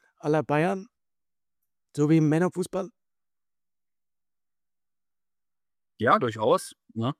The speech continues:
Speaker 2: Also, klar, ich hab jetzt keine Gla-, keine Glaskugel,
Speaker 1: Mhm.
Speaker 2: aber, aber rein von dem, wie, warum Serienmeister, äh, zustande kommen,
Speaker 1: Mhm.
Speaker 2: und das liegt ja nun mal einfach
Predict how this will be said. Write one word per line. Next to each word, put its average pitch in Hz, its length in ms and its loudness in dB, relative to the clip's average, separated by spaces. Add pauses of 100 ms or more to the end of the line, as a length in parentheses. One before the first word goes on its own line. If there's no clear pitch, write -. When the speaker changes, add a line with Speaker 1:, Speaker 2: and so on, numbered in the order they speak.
Speaker 2:
Also, 117 300 -2
klar, - 260 2
ich - 100 -2
hab 127 60 -2
jetzt 131 120 -4
keine 123 200 -2
Gla-, 113 220 -6 (120)
keine 117 220 -4
Glaskugel, 170 640 -2
Speaker 1:
Mhm. 165 80 -2
Speaker 2:
aber, 110 400 2
aber 113 300 0 (720)
rein 117 300 0
von 120 220 -4
dem, 127 320 -2
wie, 131 180 -4 (420)
warum 117 360 2
Serienmeister, 120 1200 0
äh, 104 60 -10
zustande 123 500 -2
kommen, 160 340 0 (220)
Speaker 1:
Mhm. 120 220 -20
Speaker 2:
und 107 220 -4
das - 180 -8 (320)
liegt 135 180 -6
ja 151 100 4
nun 147 120 2
mal 139 100 2
einfach 117 340 -2